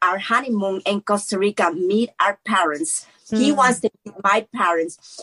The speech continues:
Speaker 1: And actually, my husband is the one who lead my parents to the Lord. So my
Speaker 2: Oh.
Speaker 1: mother was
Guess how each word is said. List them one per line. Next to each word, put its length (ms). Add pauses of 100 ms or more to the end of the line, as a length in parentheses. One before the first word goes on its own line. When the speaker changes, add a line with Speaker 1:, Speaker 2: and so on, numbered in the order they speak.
(160)
Speaker 1:
And 240
actually, 480
my 220
husband 500
is 140
the 100
one 360
who 120
lead 380
my 220
parents 500
to 100
the 140
Lord. 340 (300)
So 180
my 140
Speaker 2:
Oh. 40
Speaker 1:
mother 280
was 80